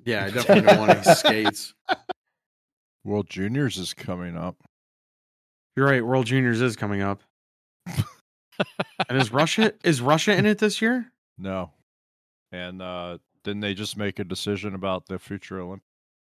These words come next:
Speaker 3: too?
Speaker 1: Olympics, they're gonna be allowed to compete for some fucking reason as
Speaker 3: 'Cause
Speaker 1: independent
Speaker 3: N H,
Speaker 1: athletes.
Speaker 3: because, because N H L's going.
Speaker 1: I don't know if Russia's gonna even have a team.
Speaker 3: They have enough guys.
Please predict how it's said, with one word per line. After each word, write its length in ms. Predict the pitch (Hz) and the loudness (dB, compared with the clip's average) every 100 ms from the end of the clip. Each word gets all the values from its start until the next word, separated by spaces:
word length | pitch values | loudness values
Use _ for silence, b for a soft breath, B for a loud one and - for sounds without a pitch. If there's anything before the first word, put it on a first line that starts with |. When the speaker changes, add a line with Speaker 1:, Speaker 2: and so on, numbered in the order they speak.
| _ _ - | _ _ -8
Speaker 3:
too? 200 | 110 113 _ | -8 -8 _
Speaker 1:
Olympics, 460 | 127 135 131 139 - | 0 2 2 0 2
they're 100 | 131 | 0
gonna 160 | 131 | 2
be 80 | 123 | 2
allowed 340 | 123 117 107 120 | 2 4 2 2
to 60 | |
compete 460 | 123 135 117 151 147 | -2 -4 0 0 2
for 100 | 135 | -2
some 240 | - 120 | -2 -4
fucking 420 | 107 - 120 139 131 | -4 -2 -2 0 0
reason 720 | 139 143 123 120 117 113 113 _ _ _ _ _ | 2 2 2 2 2 0 -6 _ _ _ _ _
as 160 | 110 101 | -2 -2
Speaker 3:
'Cause 120 | 87 | -2
Speaker 1:
independent 560 | 110 120 90 127 127 127 | -2 0 0 0 2 2
Speaker 3:
N 140 | 127 | 2
H, 60 | 127 | 0
Speaker 1:
athletes. 680 | 120 113 120 - - - - _ _ | 2 2 2 -2 -6 -8 -12 _ _
Speaker 3:
because, 100 | 101 107 92 | -4 -2 -2
because 40 | |
N 140 | 95 92 | -2 -4
H 180 | 90 - | -6 -4
L's 220 | 95 90 | -4 -4
going. 400 | 90 85 85 80 _ _ _ _ _ _ _ _ | -6 -6 -8 -12 _ _ _ _ _ _ _ _
Speaker 1:
I 80 | 180 | 0
don't 200 | 226 247 | 2 4
know 200 | 151 160 | 4 2
if 120 | 135 | 0
Russia's 340 | 113 117 - 117 | -2 -2 -2 -2
gonna 180 | 120 117 | 0 0
even 260 | 113 120 | 2 0
have 160 | 117 117 | 0 -4
a 40 | |
team. 420 | 110 104 156 190 - _ _ _ _ _ _ _ _ _ _ _ | -6 -6 -4 -4 -6 _ _ _ _ _ _ _ _ _ _ _
Speaker 3:
They 120 | 113 | -6
have 120 | 104 | -4
enough 260 | 85 80 - | -4 -10 -10
guys. 400 | - 71 76 - | -12 -10 -10 -14